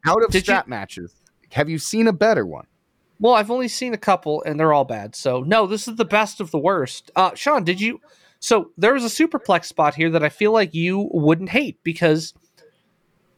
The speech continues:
Speaker 2: it was correct.
Speaker 1: Nobody's really trying to do top rope stuff because I think it's maybe still illegal.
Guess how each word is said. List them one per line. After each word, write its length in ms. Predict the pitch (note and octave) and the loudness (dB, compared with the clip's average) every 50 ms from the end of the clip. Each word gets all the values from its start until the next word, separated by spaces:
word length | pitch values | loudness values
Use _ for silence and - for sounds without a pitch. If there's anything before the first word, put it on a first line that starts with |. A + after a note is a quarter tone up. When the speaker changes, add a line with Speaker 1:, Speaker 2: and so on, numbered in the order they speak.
| _ _ - | _ _ 2
Speaker 2:
it 80 | E3+ | 2
was 120 | E3 E3 E3+ | 2 2 0
correct. 540 | - - F#3+ A#3+ C#4 C4+ - - - - _ _ _ _ - _ _ _ _ _ _ _ _ _ _ - - - - - - _ _ - | 0 2 2 4 4 2 -2 -8 -20 -20 _ _ _ _ -20 _ _ _ _ _ _ _ _ _ _ -20 -20 -20 -20 -20 -20 _ _ -4
Speaker 1:
Nobody's 560 | - A#2+ C#3+ D3+ D3+ E3 G3 G#3+ A3+ G3+ E3 | 0 4 4 4 4 4 2 0 0 0 -2
really 320 | C#3+ D#3 F3 F#3+ F#3 F#3 F3+ | -2 0 0 2 2 2 0
trying 360 | C3+ - D#3+ D#3 D#3 D#3 D3 | 2 2 0 0 0 -2 -4
to 40 | C3+ | -2
do 160 | B2+ C#3+ C#3 | -2 -2 -2
top 320 | B2+ - B2 A2+ G#2 - C3 | 0 0 0 0 0 0 -2
rope 200 | C3 C3 - - | -2 -2 -4 -4
stuff 300 | - - A2 G2 - - | -2 0 0 0 -2 -4
because 300 | G2+ F2+ - G2 F#2 F#2 | -6 -4 -2 -2 -2 -2
I 40 | |
think 240 | F2 - B2 A2+ - | -4 -4 -4 -4 -4
it's 140 | G#2+ - - | -6 -4 -2
maybe 220 | G2+ G2 G2 G#2+ | 0 0 0 -2
still 300 | G2 - - - F2 F2+ A2 | -4 -4 -2 0 0 2 2
illegal. 400 | A#2 G#2+ F2+ F#2 A2+ C3+ D3 | 2 2 0 0 -4 -6 -8